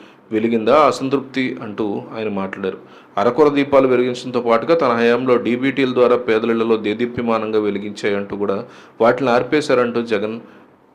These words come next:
అభివర్ణించారు. "చంద్రబాబు గారు, మీ కూటమి ఇంటింటా వెలిగిస్తామన్న దీపాల్లో ఏ ఒక్క దీపం అయినా వెలిగిందా? అసలు ఈ పద్దెనిమిది నెలల కాలంలో ఒక దీపం అన్నా వెలిగిందా? ఆ సంతృప్తి ఎవరికైనా ఉందా? నిరుద్యోగులకి మూడు వేల రూపాయల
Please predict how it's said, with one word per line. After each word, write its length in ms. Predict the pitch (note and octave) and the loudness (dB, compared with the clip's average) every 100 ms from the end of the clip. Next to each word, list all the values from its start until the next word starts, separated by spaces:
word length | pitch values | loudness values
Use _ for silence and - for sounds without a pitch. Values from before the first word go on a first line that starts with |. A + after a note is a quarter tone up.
| - | -8
అభివర్ణించారు. 640 | G2 G#2+ A2+ G#2+ G2 G2 F2 - _ - _ _ - | -4 2 2 0 -6 -8 -10 -12 _ -20 _ _ -2
"చంద్రబాబు 460 | C3 F3 G3+ F#3+ F#3 | 4 4 6 4 4
గారు, 200 | F3 F#3+ | 4 4
మీ 220 | F3 D#3 | 0 -2
కూటమి 580 | D3+ D3 D3+ F#3 F3+ E3 | 0 -2 0 0 0 0
ఇంటింటా 380 | C3 D#3+ D#3+ D#3 | 0 -2 4 4
వెలిగిస్తామన్న 720 | G#3+ C#3 C#3 - C3+ C3 B2+ | 6 2 -2 0 2 4 2
దీపాల్లో 500 | A#2+ B2 B2+ C3+ C3+ | 2 2 2 4 2
ఏ 120 | A2+ | 4
ఒక్క 260 | A#2+ B2 A#2+ | 2 2 0
దీపం 280 | A#2+ A#2 | -2 0
అయినా 180 | A#2 A#2 | 0 2
వెలిగిందా? 480 | A2 G2+ G#2 G2+ B2+ - - - - - | 0 0 -2 -4 -6 -8 -20 -20 -8 -2
అసలు 240 | B2 D3+ | 0 0
ఈ 20 | |
పద్దెనిమిది 500 | D3+ A#2+ A#2 C#3 C#3+ | 2 2 4 2 4
నెలల 120 | C3+ C3+ | 4 4
కాలంలో 460 | C3 C#3+ E3+ E3 | 6 6 4 4
ఒక 200 | A2 A#2 | 2 0
దీపం 300 | C3 C#3 C#3 | -2 0 0
అన్నా 160 | C3+ C3 | 0 0
వెలిగిందా? 460 | A#2 A2+ A2+ B2+ C3+ - - _ - | -2 -2 -6 -8 -10 -20 -20 _ -4
ఆ 60 | |
సంతృప్తి 440 | G#2 A2+ G#2+ C#3+ C3+ | -2 -2 -4 0 4
ఎవరికైనా 400 | A#2+ A#2 B2 A#2 | 4 4 0 0
ఉందా? 360 | G2+ A2 D3 E3+ - - - - _ - | -2 -2 -4 -6 -20 -20 -20 -20 _ 2
నిరుద్యోగులకి 640 | C3 F3 E3+ F#3+ F#3+ F#3 | 6 6 8 6 6 4
మూడు 220 | D#3+ C3+ C#3 | 4 6 8
వేల 160 | C#3+ | 6
రూపాయల 340 | D#3 D3 D3 | 6 4 2